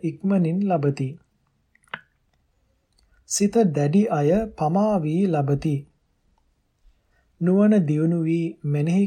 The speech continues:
කරන කරන වාරයක් පාසා පහසුවෙන් සංස්කාරයන්ගේ ඉපදීම් බිඳීම් දෙක පෙනෙන්නට වූ කලෙහි සෑම දෙනාම මහත් වූ ප්‍රීතියක් ලබති. එහෙයින් බුදුන් වහන්සේ විසින්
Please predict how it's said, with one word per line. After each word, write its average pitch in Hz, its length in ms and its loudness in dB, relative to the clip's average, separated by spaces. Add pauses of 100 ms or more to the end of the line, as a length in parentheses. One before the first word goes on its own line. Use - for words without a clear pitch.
කරන 185 400 0
කරන 202 360 -2
වාරයක් 147 640 -2
පාසා 139 580 -2 (880)
පහසුවෙන් 160 640 0 (520)
සංස්කාරයන්ගේ 202 1200 2
ඉපදීම් 190 640 0 (280)
බිඳීම් 175 580 2
දෙක 151 260 0 (220)
පෙනෙන්නට 196 600 2
වූ 160 240 0
කලෙහි 147 500 0 (1040)
සෑම 180 300 0
දෙනාම 208 480 4
මහත් 185 420 2
වූ 226 240 -4
ප්‍රීතියක් 170 640 0
ලබති. 143 440 0 (1700)
එහෙයින් 151 460 0
බුදුන් 165 340 -2
වහන්සේ 151 600 -4
විසින් 156 400 -2